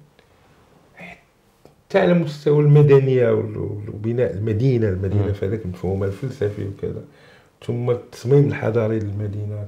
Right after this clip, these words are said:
Speaker 1: ثم ال-، حضور الاستيتيقا في
Speaker 2: مم.
Speaker 1: المدينة، في كلمة
Speaker 2: الجمال.
Speaker 1: البصريين.
Speaker 2: مم.
Speaker 1: الجمال ما ك-، ما، ما كاينش. هناك
Speaker 2: مم.
Speaker 1: دعاية باغتو، دعاية ديال التلفزيون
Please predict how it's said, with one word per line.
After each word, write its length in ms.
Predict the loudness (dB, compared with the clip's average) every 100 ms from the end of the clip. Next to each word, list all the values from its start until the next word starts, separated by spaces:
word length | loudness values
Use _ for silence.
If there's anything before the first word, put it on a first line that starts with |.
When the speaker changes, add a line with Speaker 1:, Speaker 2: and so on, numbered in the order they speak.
| -12
Speaker 1:
ثم 220 | -12 -12
ال-، 480 | -10 -12 -12 -12 -14 -18 -20 _ _ _
حضور 380 | -12 -4 0 0
الاستيتيقا 920 | -2 -10 -10 -4 -4 0 -2 0 -4
في 140 | -4
Speaker 2:
مم. 60 | -4
Speaker 1:
المدينة، 500 | -2 -2 -2 -4 -6
في 240 | -10 -14
كلمة 520 | -12 -12 -12 -14 -14 -10
Speaker 2:
الجمال. 240 | -2 4
Speaker 1:
البصريين. 600 | 6 6 6 4 2 0
Speaker 2:
مم. 240 | -2 -4 -6 -12 _ -10
Speaker 1:
الجمال 600 | -6 -2 2 2 4 2
ما 80 |
ك-، 180 | 0 -6
ما، 340 | -8 -6 -6 -8
ما 140 | -10 -6
كاينش. 460 | -4 -2 -4 -6 -12 -18 -12
هناك 200 | -8 -6
Speaker 2:
مم. 220 | -4 -4 -4 -12 -10
Speaker 1:
دعاية 360 | -6 -2 -2 -4 -6
باغتو، 280 | -8 -10 -12 -14 -20 _ _ _ _ _ _ _ _ _ -8
دعاية 440 | -4 -2 0 0 0
ديال 260 | -2 -6
التلفزيون 1160 | -6 -10 -8 -6 -4 -6 -6 -6 -6 -6 -6 -8